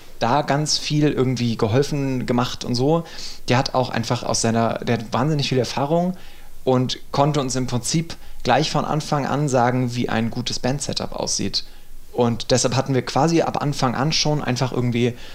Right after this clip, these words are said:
ein schönes, unkompliziertes Live-Setup, was in so eine Kiste passt, die in den Zug passt und mit dem wir trotzdem keinen Soundcheck mehr machen müssen, weil wir am Anfang so schlechten Sound oft hatten und so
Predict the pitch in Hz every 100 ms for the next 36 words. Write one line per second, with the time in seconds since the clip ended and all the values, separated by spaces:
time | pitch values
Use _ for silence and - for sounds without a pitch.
0 | - - 123 117 113 - - - - 156
1 | 160 156 147 143 135 123 127 120 104 120
2 | 156 160 - 151 - - - - - 123
3 | - - 120 120 120 120 110 165 - 160
4 | - 156 - - 123 123 117 175 180 180
5 | 180 - - - - - 135 131 139 127
6 | - 147 - 147 131 143 131 160 165 151
7 | 127 131 131 127 - 110 104 101 107 -
8 | 110 107 - - 143 - 123 - 123 127
9 | 113 - - 120 113 110 110 - 113